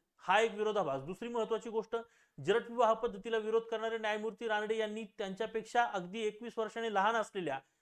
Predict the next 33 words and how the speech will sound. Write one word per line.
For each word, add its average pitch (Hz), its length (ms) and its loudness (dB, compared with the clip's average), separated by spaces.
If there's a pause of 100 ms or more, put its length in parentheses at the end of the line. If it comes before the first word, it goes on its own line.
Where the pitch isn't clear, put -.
(120)
ओके, 151 180 -2
अगदी 170 280 4
नऊ 202 280 2
वर्षाच्या 220 420 0
असलेल्या 196 380 0 (340)
या 175 80 2
ठिकाणी 196 300 0
रमाबाई 208 380 4
रानडेंशी 196 480 2
त्यांनी 196 220 -4
विवाह 180 280 2
केला 180 220 2
होता, 147 180 2
हे - 260 -10
देखील 185 220 -4
लक्षात 170 280 -2
ठेवा. 135 260 -4 (240)
ओके, 151 180 -2
अशा 170 200 0
काही 220 180 -4
गोष्टींमुळे 214 480 -2
न्यायमूर्ती 208 480 -4
रानडेंवर 233 440 2
पण 233 200 -2
टीका 202 220 -4
केली 180 200 -2
गेली 151 200 -2
होती. 139 260 -10 (320)
तसंच 214 320 2
या 214 120 0
ठिकाणी 208 340 -2
लोकहितवाद्यांवर 208 840 -2
सुद्धा 175 320 0